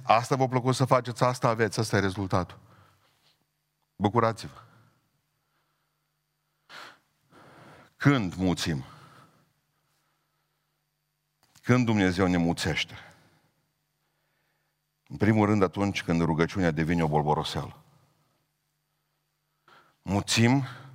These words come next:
în momentul în care rugăciunea noastră devine o bolboroseală. „Voi”, zice Iisus Hristos la un moment dat, „să nu bolborosiți aceleași cuvinte ca păgânii.” M-am întrebat, „Ce e asta? Ce mantră îi? Ce japă la meditația transcendentală ar putea să fie?”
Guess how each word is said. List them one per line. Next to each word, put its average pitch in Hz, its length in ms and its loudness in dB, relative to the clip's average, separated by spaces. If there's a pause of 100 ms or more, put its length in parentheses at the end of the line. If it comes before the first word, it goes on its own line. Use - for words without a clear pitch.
(140)
în 82 100 -4
momentul 104 460 2
în 92 100 -2
care 104 260 0
rugăciunea 87 540 0
noastră 98 460 -4 (960)
devine 98 380 2
o 101 40 2
bolboroseală. 87 680 0
„Voi”, 101 280 0
zice 98 260 -4
Iisus 95 300 -2
Hristos 95 400 0
la 92 60 -4
un 95 60 6
moment 95 220 0
dat, 95 140 0
„să - 120 -8
nu 110 140 2
bolborosiți 110 680 0
aceleași 87 400 -2
cuvinte 85 420 -2
ca 80 120 0
păgânii.” 76 460 -4 (440)
M-am 90 180 0
întrebat, 107 400 0
„Ce - 140 -6
e 107 60 2
asta? - 420 -6
Ce - 160 0
mantră 92 520 2
îi? 78 300 -4 (840)
Ce 135 200 2
japă 101 420 0
la 85 80 4
meditația 90 540 -2
transcendentală 85 760 -2
ar 76 60 -6
putea 78 260 -8
să - 160 -8
fie?” - 280 -16